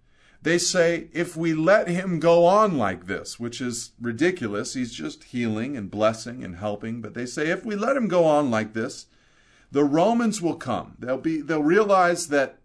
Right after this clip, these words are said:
things are stirring in our nation, and they will take away our position, and they will take away our nation,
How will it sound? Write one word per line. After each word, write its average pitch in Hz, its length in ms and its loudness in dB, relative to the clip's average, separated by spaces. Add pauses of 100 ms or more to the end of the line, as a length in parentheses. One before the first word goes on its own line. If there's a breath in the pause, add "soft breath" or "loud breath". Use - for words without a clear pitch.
things 185 340 -2
are 131 140 0
stirring 113 760 -2
in 98 140 -10
our 101 140 -2
nation, 113 560 -8 (500 soft breath)
and 135 160 -4
they 196 140 4
will 208 120 0
take 190 280 -2
away 160 300 0
our 131 220 2
position, 170 920 -4 (320 soft breath)
and 131 180 -2
they 151 140 4
will 170 140 4
take 170 260 -4
away 143 480 0
our 170 540 4 (100)
nation, 123 760 -4